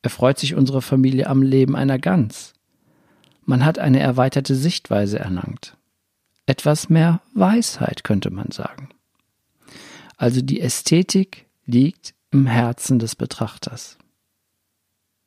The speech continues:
Mit der Schönheit des Auges fühle ich mich mit fünfunddreißig Kilo noch zu dick,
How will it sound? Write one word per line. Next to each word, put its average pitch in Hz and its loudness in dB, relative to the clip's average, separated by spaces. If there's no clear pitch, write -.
Mit 123 -6
der 117 -2
Schönheit 135 2
des - -8
Auges 147 -2
fühle 185 -2
ich 175 0
mich 175 2
mit 170 -2
fünfunddreißig 190 0
Kilo 175 4
noch 147 2
zu - -2
dick, 131 -4